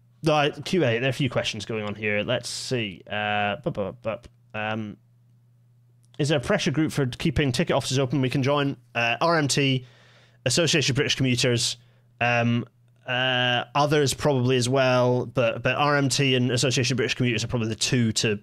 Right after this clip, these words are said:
to really find out what they're doing, support their campaigning. Acorn probably as well. Acorn will be doing stuff, so look out, look up Acorn.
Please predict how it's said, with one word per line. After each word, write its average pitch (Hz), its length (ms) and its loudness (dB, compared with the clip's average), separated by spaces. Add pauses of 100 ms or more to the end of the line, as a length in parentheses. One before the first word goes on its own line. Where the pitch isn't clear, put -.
to 113 160 0
really 110 420 0
find 139 320 0
out 120 80 2
what 117 100 0
they're 123 100 -4
doing, 113 340 0 (160)
support 117 320 -2
their 107 100 -2
campaigning. 110 540 -2 (360)
Acorn 156 500 0
probably 135 280 0
as 120 80 0
well. 131 280 2
Acorn 131 300 0
will 120 60 0
be 113 80 -2
doing 117 160 0
stuff, 113 260 -2
so 107 220 -2 (240)
look 123 220 -6
out, 113 260 -2
look 131 200 -6
up 113 120 -2
Acorn. 113 380 -2